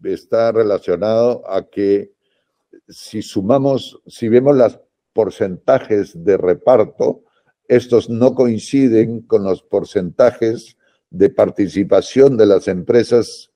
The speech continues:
en las, en el accionariado de la, de la misma. Entonces, por ejemplo, Odebrecht tiene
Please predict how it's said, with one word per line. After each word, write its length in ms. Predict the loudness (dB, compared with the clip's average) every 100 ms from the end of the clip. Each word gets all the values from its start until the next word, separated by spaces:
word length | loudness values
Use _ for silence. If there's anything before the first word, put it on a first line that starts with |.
| _ _
en 180 | -8 -4
las, 280 | -2 -4 -4
en 160 | -4 -2
el 120 | 0
accionariado 880 | 0 0 -4 -2 0 4 6 6 6
de 80 | 4
la, 300 | 2 -2 -4
de 140 | -4
la 80 | -4
misma. 440 | -4 -8 -12 -18 -18 _ _ _ _ _
Entonces, 300 | -2 0 0
por 240 | -2 -2 0
ejemplo, 640 | 2 0 -2 -2 -2 -2 _ _ _ 0
Odebrecht 720 | 4 6 6 4 2 -4 _
tiene 600 | -2 -2 0 -4 -4 _